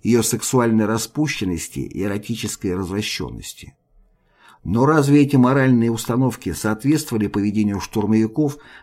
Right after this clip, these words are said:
печально известных своим пьянством и дебошами, и образу жизни купавшихся в роскоши нацистских бонз? Или, может, этому моральному облику соответствовали Герман Эссер, Юлиус Штрайхер,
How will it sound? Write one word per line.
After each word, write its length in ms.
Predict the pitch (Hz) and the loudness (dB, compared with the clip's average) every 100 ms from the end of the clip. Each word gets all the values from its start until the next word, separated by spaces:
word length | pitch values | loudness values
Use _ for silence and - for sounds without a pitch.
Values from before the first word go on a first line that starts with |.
| _ | _
печально 480 | 110 107 127 113 107 | -4 0 0 2 2
известных 560 | 95 110 107 - 104 | 2 0 0 -2 -6
своим 300 | - 98 104 | -4 -2 -2
пьянством 640 | - 95 113 120 - 107 85 - | -2 -4 -2 -2 -6 -6 -8 -8
и 100 | 98 | -6
дебошами, 760 | 110 107 120 - - 55 50 _ _ - _ | -4 -2 -2 -4 -8 -10 -14 _ _ -20 _
и 100 | 104 | 2
образу 420 | 160 160 139 135 | 4 6 6 4
жизни 340 | 123 139 131 110 | 6 4 4 0
купавшихся 800 | - 110 135 117 110 - - 92 | -2 -2 -2 -2 -4 -4 -2 0
в 40 | |
роскоши 500 | 104 104 98 - 90 | 0 -2 -4 -6 -4
нацистских 600 | 90 - 90 - - 95 | -6 -6 -8 -8 -8 -8
бонз? 520 | 76 76 69 - - _ _ _ _ _ _ - - - | -8 -8 -8 -12 -16 _ _ _ _ _ _ -20 -20 0
Или, 240 | 127 165 | 4 6
может, 500 | 170 170 151 147 143 | 6 4 4 2 0
этому 400 | 92 123 123 120 | -2 -2 2 2
моральному 480 | 117 117 117 110 110 | 4 2 2 4 4
облику 420 | 123 127 113 104 | 4 2 -2 -2
соответствовали 800 | 92 107 98 113 107 - 98 95 - | -4 -4 -2 -2 -2 -2 -2 -2 -4
Герман 540 | 87 110 110 107 107 - | -2 0 0 0 -2 -4
Эссер, 540 | 120 113 - 110 95 - - | -4 -4 -6 -6 -8 -12 -16
Юлиус 420 | 95 107 110 104 104 | -2 2 4 2 0
Штрайхер, 720 | - 117 123 113 - 95 | -4 -4 -2 -4 -4 -8